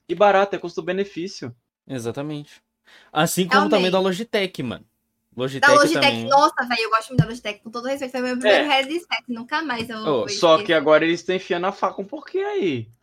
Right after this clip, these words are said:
Speaker 3: Eu não sei, porque nunca mais eu comprei,
Speaker 2: Mas,
Speaker 3: como eu
Speaker 2: ô,
Speaker 3: falei pra vocês, é só AliExpress agora.
Speaker 1: C no, C novecentos e vinte, sabe quanto que tá?
Speaker 2: Quinhentos conto.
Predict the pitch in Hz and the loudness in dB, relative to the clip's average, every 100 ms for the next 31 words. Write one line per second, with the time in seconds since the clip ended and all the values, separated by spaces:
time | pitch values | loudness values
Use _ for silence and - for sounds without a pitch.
0 | _ 269 285 294 415 381 311 302 277 262 | _ 2 4 4 2 2 0 0 -2 -2
1 | 269 294 220 302 277 294 330 269 220 131 | -2 -2 -2 -2 -2 -4 -4 -4 -2 0
2 | 294 - 247 247 254 254 226 233 - - | 2 2 2 -2 -6 -6 -8 -10 -10 -10
3 | - 247 - 220 226 220 180 233 254 143 | -8 -10 -10 -8 -6 -6 0 0 2 0
4 | 104 - 151 - 170 190 185 190 160 151 | -4 -12 -12 -4 0 0 0 -4 -6 -8
5 | 160 165 160 143 - 190 202 202 _ _ | -8 -8 -8 -10 -2 0 0 -4 _ _
6 | 139 147 - 110 - | -6 -6 -8 -12 -12